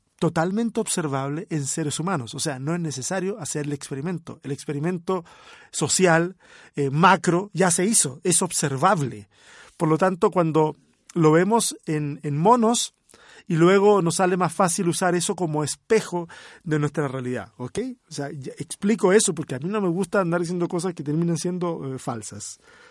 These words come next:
¿sí? Y, y se los voy a contar para explicarlo, para los que no lo, no conocen el experimento.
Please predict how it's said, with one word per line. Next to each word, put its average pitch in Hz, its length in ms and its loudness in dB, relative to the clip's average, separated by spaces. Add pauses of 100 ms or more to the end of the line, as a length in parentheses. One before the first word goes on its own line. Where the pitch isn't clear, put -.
¿sí? 247 440 -4
Y, - 40 -4
y 180 40 0
se 214 120 0
los 202 160 8
voy 247 120 8
a 254 60 2
contar 220 540 2 (380)
para 202 160 2
explicarlo, 233 580 -2
para 151 140 -2
los 147 100 -2
que 170 120 -4
no 196 160 0
lo, 214 180 -2
no 202 160 -2
conocen 196 340 -2
el 190 120 -2
experimento. 208 580 -6